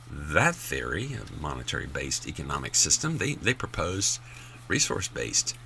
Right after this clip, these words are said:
economy. And, you know, with Chat G P T now rising, quantum computing rising, you got your hardware, you got your software that are becoming way better, way smarter.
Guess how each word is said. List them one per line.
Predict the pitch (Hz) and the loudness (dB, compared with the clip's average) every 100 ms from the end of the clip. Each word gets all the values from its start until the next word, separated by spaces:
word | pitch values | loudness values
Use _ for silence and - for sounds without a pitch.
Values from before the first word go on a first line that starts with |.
| - | -8
economy. | - 71 64 53 50 - - - - - - - - - | -2 -2 -2 -6 -10 -12 -18 -16 -16 -16 -16 -16 -14 -2
And, | 80 80 80 - | 2 2 0 0
you | 131 | 2
know, | 104 | 2
with | 90 - | 2 4
Chat | - 90 | 6 6
G | 78 80 | 6 2
P | - | -2
T | - 135 135 123 | 0 2 4 2
now | 117 131 127 - | 2 2 2 2
rising, | 98 113 120 120 - - - - - - | 4 4 0 -4 -10 -16 -14 -14 -14 -4
quantum | - 82 82 | 0 2 0
computing | 78 76 - 135 135 120 | -4 -6 2 4 6 6
rising, | 120 123 120 | 6 4 0
you | 85 | -2
got | - | -4
your | - | 0
hardware, | 113 120 123 | 4 6 6
you | 107 90 | 4 0
got | - | -2
your | - | 0
software | - 117 120 110 110 | 2 2 2 2 2
that | 95 | 2
are | |
becoming | 87 90 107 101 92 - - - - - - - - - | -2 0 0 0 -2 -6 -12 -12 -12 -14 -14 -14 -12 4
way | 104 107 | 6 6
better, | 87 127 - - - - - - - - - | 4 0 -4 -12 -14 -14 -14 -14 -14 0 2
way | 98 | 6
smarter. | 98 - 87 110 | 6 6 6 6